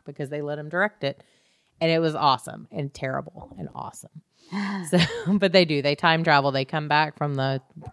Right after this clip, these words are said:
Speaker 1: blah, blah, blah century to get some more whales because they've gotten rid of all, they've killed off all their whales.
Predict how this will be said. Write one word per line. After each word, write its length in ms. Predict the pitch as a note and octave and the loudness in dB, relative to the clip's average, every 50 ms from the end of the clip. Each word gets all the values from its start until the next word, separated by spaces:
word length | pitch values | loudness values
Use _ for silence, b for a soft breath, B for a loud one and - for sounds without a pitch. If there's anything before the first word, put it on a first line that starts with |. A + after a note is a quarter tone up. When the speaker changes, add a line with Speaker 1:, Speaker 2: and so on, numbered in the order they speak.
| _ _ - | _ _ -14
Speaker 1:
blah, 180 | D3+ D3+ D3+ D3+ | -8 -6 -4 -2
blah, 120 | D3 D3 | 0 2
blah 280 | D3+ D3+ C#3+ C#3 C#3+ C#3 | 2 4 4 4 2 0
century 640 | - - D3 C#3 C#3 C3+ - D3 C#3 C#3 C#3 C3+ b b b b b b b b b b - | 0 0 0 0 0 -2 -2 -2 0 0 0 -2 b b b b b b b b b b -6
to 520 | - - D#3 D3 C#3+ C#3+ C#3 C#3+ C#3 C#3 C#3+ | -2 0 2 2 2 2 0 -2 -2 -4 -2
get 280 | C#3+ E3 E3 D#3+ - | 0 0 0 0 0
some 100 | - F3 | -2 0
more 180 | E3 E3 E3 D#3+ | 0 2 2 2
whales 440 | D3 D3 C#3+ C#3 C#3 C3+ C3 B2+ - | 2 2 4 4 2 0 -2 -4 -8
because 280 | - D3+ - D3 B2+ - | -10 -8 -6 -6 -4 -2
they've 180 | C#3+ C#3+ C3+ | -4 -4 -2
gotten 240 | C#3 D3 D3 D3 D3 | -2 -2 -2 -2 -2
rid 160 | D3 D3 D3 C#3 | -4 -4 -4 -4
of 80 | C#3 | -4
all, 220 | C#3+ C#3 C#3 C#3+ - | -2 -2 -2 -2 -2
they've 220 | - D#3 D3 - | -2 -2 -2 -2
killed 240 | - F#3+ F3+ E3 D#3+ | 0 0 0 2 4
off 200 | D#3+ D3+ D3 - | 4 2 2 2
all 160 | D3+ C#3+ C#3 | 0 0 0
their 180 | C#3 C#3 C#3+ C#3 | 0 -2 -2 -2
whales. 520 | C3+ C3 C3 C3 B2+ C3 C#3 C#3+ - - | -2 -2 -2 -2 -4 -4 -6 -8 -12 -18